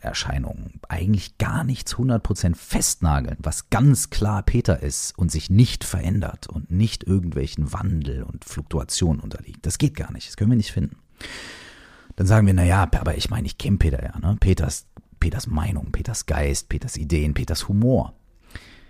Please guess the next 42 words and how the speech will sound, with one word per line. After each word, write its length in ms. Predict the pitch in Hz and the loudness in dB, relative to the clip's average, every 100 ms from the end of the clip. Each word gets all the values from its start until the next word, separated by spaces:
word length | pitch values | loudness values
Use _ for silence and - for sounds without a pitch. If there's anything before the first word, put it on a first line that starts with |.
| - _ - | -20 _ 2
Wenn 120 | 90 | 6
wir 80 | 98 | 8
dann 160 | 120 165 | 8 10
aber 120 | 131 | 8
noch 140 | 101 | 6
mal 140 | 92 87 | 6 4
gucken, 240 | - 87 | 2 2
als 160 | - - | 2 4
Peter 360 | 110 104 90 | 4 4 4
ein 200 | 90 85 | 4 6
Jahr 320 | 80 92 147 | 6 6 4
alt 200 | 78 73 | 2 0
war, 220 | 67 69 69 | 2 2 2
war 140 | 73 | 2
seine 220 | 69 69 | 2 2
Meinung, 420 | 69 78 104 101 | 4 6 8 8
sein 200 | 90 78 | 6 4
Humor, 840 | 78 73 76 85 87 87 87 87 85 | 2 2 4 6 8 8 8 6 4
ähm, 240 | 65 65 64 | 0 -2 -2
seine 240 | - 62 | -4 -2
Gedanken 600 | - 69 151 - 87 85 | -2 0 2 2 2 4
ganz 340 | 92 147 151 | 6 6 6
anders 500 | - 120 120 90 78 - | 4 6 8 8 4 -2
als 440 | 80 78 - - | 0 0 -2 0
heute. 320 | 98 147 - | 2 4 2
Und 180 | 64 67 | 0 -2
wahrscheinlich 380 | 85 - 107 - | -2 2 2 4
werden 160 | 87 | 6
die 60 | 101 | 6
sich 200 | 95 92 | 4 2
in 80 | 82 | 2
den 120 | 80 | 4
nächsten 340 | 85 104 - | 4 2 0
Jahren 340 | 78 78 117 131 | 0 2 4 8
oder 140 | 117 | 8
sogar 240 | 110 120 117 | 8 6 8
in 80 | |
den 120 | 113 113 | 8 8
nächsten 300 | 123 - 120 | 6 6 6
Minuten 540 | 120 123 160 220 - | 8 8 8 4 0
auch 160 | - - | 0 -4
verändern. 540 | 73 67 67 62 - | -4 -2 -2 -4 -8